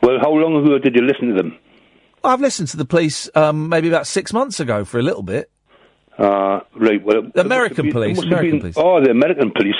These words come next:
Speaker 1: aye, well, like, I, I downloaded that on my phone and I was listening to it, um,
Speaker 2: Oh.
Speaker 1: uh,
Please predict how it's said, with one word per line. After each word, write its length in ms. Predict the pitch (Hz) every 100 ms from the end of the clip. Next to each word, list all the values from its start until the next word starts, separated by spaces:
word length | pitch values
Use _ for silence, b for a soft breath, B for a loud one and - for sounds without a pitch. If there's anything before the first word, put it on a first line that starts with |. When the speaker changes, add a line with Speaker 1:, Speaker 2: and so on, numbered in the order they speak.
| 131
Speaker 1:
aye, 160 | 127
well, 220 | 104 107 101 B B B B
like, 120 | 127 139
I, 320 | 147 156 151
I 20 |
downloaded 520 | 147 143 131 127 117
that 220 | 117 123 -
on 120 | 117
my 80 | 113 -
phone 220 | 120 110
and 100 | 104
I 40 |
was 180 | 104 110
listening 300 | 123 117 117
to 100 | 107 104
it, 480 | 113 107 107 107 104
um, 340 | 104 98 92
Speaker 2:
Oh. 640 | 98 76 - _ _ _
Speaker 1:
uh, 120 | 117